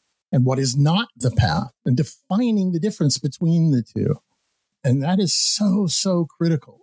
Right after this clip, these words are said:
as we move out there. Law cannot be an afterthought this time. Policy cannot be an afterthought, which is basically what it is in human history. You know, things happen and then we're like, "Oh, well, there ought to be a law,"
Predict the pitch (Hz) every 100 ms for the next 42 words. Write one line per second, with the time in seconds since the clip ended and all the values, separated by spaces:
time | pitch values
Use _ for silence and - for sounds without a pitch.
0 | _ 120 113 123 120 117 123 - - 98
1 | - _ _ _ 135 147 170 - - 170
2 | 175 180 156 160 151 135 143 175 160 120
3 | 117 101 110 - - - - 117 135 135
4 | 143 143 - 143 143 120 135 127 - 127
5 | 120 131 - 101 - - 131 131 123 -
6 | _ _ _ 165 170 - 113 117 117 110
7 | 110 113 104 107 95 101 - - - -
8 | - _ _ _ _ _ _ - 104 110
9 | 160 180 156 156 - 143 135 147 127 127
10 | - 185 - - 147 - _ _ _ _
11 | 135 131 117 113 113 - - -